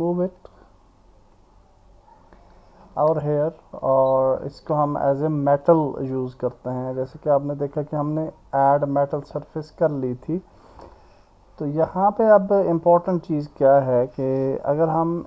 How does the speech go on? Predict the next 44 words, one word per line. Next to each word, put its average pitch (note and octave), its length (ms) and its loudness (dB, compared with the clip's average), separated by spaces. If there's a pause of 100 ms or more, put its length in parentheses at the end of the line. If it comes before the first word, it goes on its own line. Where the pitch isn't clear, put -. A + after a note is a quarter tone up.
इस - 180 -14
character D#3 400 -6
को D#3+ 100 -8
select E3 420 -4
करें C3 380 -4
और C#3+ 260 -2
यहाँ C3 280 -6
पे C#3+ 120 -4
आप C#3 200 0
देखें D3 280 -8
feast - 640 -8
footsteps - 760 -6
में, C3+ 260 -10
तो C#3 120 -12
यहाँ C#3+ 280 -6
पे D#3+ 120 -4
आप D#3 80 -2
देखिए D#3+ 360 -8
हमने D#3 180 -6
metal D3+ 380 -4
surface D#3 540 -8
create, C#3+ 400 -6 (180)
uh, C3+ 400 -2
ऐड D#3+ 200 6
की। C#3+ 320 -10 (520)
अगर E3 140 2
इस - 80 -2
पर - 120 -6
click G#3 340 -2
करें D3+ 220 0
और D3 140 0
इस D3 80 -8
पर D3+ 120 -12
double D#3 260 -2
click E3 320 -6
करें B2+ 260 -4 (460)
तो D#3 60 -12
यहाँ D#3 320 -4
पे A#3 120 -4
आप G3 140 2
देखें D3+ 500 -10
कि - 160 -14 (260)
ये F#3+ 240 -2
जो E3+ 220 -2